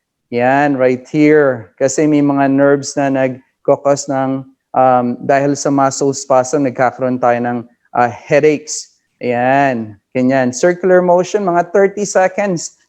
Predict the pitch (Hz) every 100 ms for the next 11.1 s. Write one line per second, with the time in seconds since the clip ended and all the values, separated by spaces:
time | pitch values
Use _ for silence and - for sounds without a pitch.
0 | - 202 - 226 226 214 226 208 214 208
1 | 208 202 196 196 196 185 _ _ - 175
2 | 185 190 202 - 180 170 165 151 - 190
3 | 202 175 170 165 165 165 180 175 165 -
4 | 185 196 185 165 160 151 - _ 147 -
5 | 147 139 135 151 147 165 175 180 151 139
6 | _ 151 160 156 147 - 196 233 208 131
7 | - - 147 151 170 156 180 165 165 156
8 | 156 156 151 160 147 - _ _ _ -
9 | 143 147 156 160 156 147 160 151 139 139
10 | 135 135 147 156 147 151 139 135 139 139